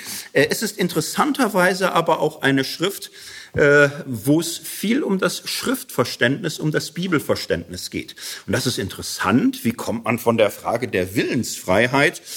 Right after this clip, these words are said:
zu diesem Thema? Nun, man kommt, äh, zum Thema Schriftverständnis nicht, weil Erasmus und Luther sich uneins sind über Fragen, wie ist die Bibel Gottes Wort?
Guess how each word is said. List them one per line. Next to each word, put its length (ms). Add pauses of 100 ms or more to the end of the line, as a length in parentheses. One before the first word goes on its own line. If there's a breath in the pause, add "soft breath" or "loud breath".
(160 loud breath)
zu 200
diesem 480
Thema? 500 (640 loud breath)
Nun, 280 (240 loud breath)
man 200
kommt, 340
äh, 120
zum 180
Thema 340
Schriftverständnis 1200
nicht, 580 (320 loud breath)
weil 580
Erasmus 680
und 120
Luther 340
sich 320
uneins 680
sind 280
über 300
Fragen, 640
wie 100
ist 260
die 80
Bibel 300
Gottes 480
Wort? 380